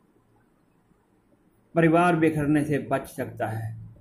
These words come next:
और यदि आपके बच्चे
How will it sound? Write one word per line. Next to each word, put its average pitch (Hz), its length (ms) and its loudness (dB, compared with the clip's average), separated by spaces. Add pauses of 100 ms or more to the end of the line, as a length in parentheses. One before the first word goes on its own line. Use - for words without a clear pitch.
(880)
और 151 240 2
यदि 139 260 2
आपके 123 360 -2
बच्चे 131 420 -6